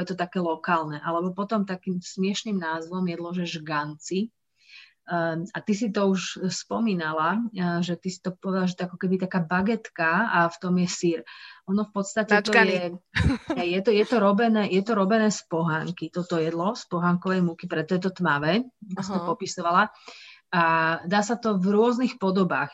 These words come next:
Speaker 1: I, taká fajnová je, že to fakt vyzerá, ako keď r-, nakrájate bagetu na kolieska, s tým, že ona je tmavá, vo vnútri je plnená tým syrom, to je také tvárohovité niečo. Alebo normálne ti u-, to urobia ako, ako keď dostaneš kašu na tanier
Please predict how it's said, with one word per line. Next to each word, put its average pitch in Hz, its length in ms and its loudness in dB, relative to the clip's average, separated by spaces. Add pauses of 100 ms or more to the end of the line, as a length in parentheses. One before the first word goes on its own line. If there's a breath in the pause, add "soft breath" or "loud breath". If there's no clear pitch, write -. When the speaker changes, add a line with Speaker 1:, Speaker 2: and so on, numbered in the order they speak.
(120)
Speaker 1:
I, 170 400 -6
taká 202 240 -2
fajnová 220 520 2
je, 196 240 0
že 196 80 -8
to 196 120 -2
fakt 196 200 0
vyzerá, 190 400 0
ako 185 120 -10
keď 185 160 -4 (240)
r-, 180 200 -4
nakrájate 202 520 0
bagetu 185 400 -2
na 170 160 -2
kolieska, 185 720 -2
s - 80 -20
tým, 190 240 -4
že 180 200 -4
ona 180 240 -2
je 170 120 -12
tmavá, 185 320 0
vo 175 120 -2
vnútri 180 320 -4
je - 40 -18
plnená 175 400 -4
tým 170 160 -6
syrom, 175 320 -6
to 175 80 -8
je 170 80 -8
také 180 160 -18
tvárohovité 175 560 -4
niečo. 202 440 0 (520 loud breath)
Alebo 208 320 0
normálne 214 560 2
ti 214 160 -6
u-, 190 160 -8
to 202 160 -6
urobia 196 400 -2
ako, 190 400 -2 (720)
ako - 160 -12
keď 208 160 2
dostaneš 196 480 0
kašu 196 400 -2
na 160 160 -2
tanier 170 480 -4